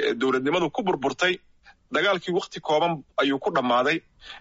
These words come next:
laakiin fikirkii Soomaali kala geeyey iyo kala irdhadii tan iyo maanta ay taaganta. Kanuna waa kii mid ka sii xun oo aayado deliishanaya aan loo isticmaalin booska ay saxda ay ku ahaayeen. Dadkii intaa la cabaynayena, kolley wixii loo sheegaya wax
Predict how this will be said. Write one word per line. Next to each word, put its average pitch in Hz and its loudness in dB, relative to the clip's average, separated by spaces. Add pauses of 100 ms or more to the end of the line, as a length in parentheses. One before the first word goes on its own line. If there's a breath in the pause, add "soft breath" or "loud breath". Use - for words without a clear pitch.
(140)
laakiin 147 0
fikirkii 165 -2
Soomaali 151 2
kala 151 -2
geeyey 139 0
iyo 139 0
kala 139 0
irdhadii 143 -2
tan 165 -2
iyo 143 2
maanta 139 0
ay 117 -2
taaganta. 120 -2 (580 loud breath)
Kanuna 240 2
waa 180 2
kii 240 -2 (200)
mid 202 -4
ka 233 -2
sii 151 0
xun 180 0 (500 soft breath)
oo 151 4
aayado 175 4
deliishanaya 151 0
aan 143 2
loo 165 2
isticmaalin 147 0
booska 160 -2
ay 127 0
saxda 131 -4
ay 120 -2
ku - -2
ahaayeen. 113 0 (220)
Dadkii 185 -2
intaa 185 0
la 143 0
cabaynayena, 156 0 (460 soft breath)
kolley 202 2
wixii 190 -2
loo 175 2
sheegaya 139 2
wax 123 -2